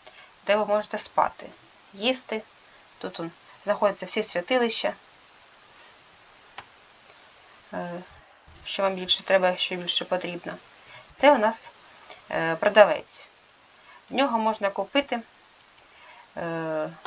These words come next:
дуже багато чого різного, потрібного. Е, головне, це, звичайно, мати гроші. Але на рахунок грошей я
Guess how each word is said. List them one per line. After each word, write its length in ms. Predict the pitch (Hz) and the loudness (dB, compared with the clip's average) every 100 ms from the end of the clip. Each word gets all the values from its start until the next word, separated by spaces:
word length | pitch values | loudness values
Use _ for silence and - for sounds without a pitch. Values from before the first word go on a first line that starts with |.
| - | -8
дуже 240 | - 208 180 | -4 -2 2
багато 500 | 175 175 160 - 160 - - - | 4 4 4 0 -10 -14 -20 -6
чого 360 | - 165 147 | -4 -2 -2
різного, 500 | 147 156 - 208 208 - - - - - - | -4 -8 -6 -4 -4 -6 -14 -20 -20 -20 -4
потрібного. 680 | 180 170 175 170 156 160 165 - - - - - - - - - - - - - - - - - - - - - - - | -2 0 -2 -2 -4 -6 -10 -16 -20 -20 -20 -20 -20 -20 -20 -20 -20 -20 -20 -20 -20 -20 -20 -20 -20 -20 -20 -20 -20 -10
Е, 320 | 156 156 156 156 | -6 -4 -6 -6
головне, 380 | 190 185 226 247 - - - - - - | -2 2 2 0 -4 -20 -20 -20 -18 -12
це, 80 | |
звичайно, 540 | 160 160 - 202 185 170 - | -8 -2 2 2 2 -6 -2
мати 240 | 180 180 170 | -2 0 -2
гроші. 500 | 165 143 - - - - - - - - - - | -2 0 0 -4 -8 -18 -20 -20 -20 -18 -10 2
Але 380 | - 208 190 | 4 6 4
на 720 | - 185 180 175 170 170 170 - | 4 2 4 4 2 0 0 -2
рахунок 460 | - 196 - 208 | 0 -2 0 -2
грошей 360 | 208 320 - 214 | 4 2 2 2
я 100 | 208 | 2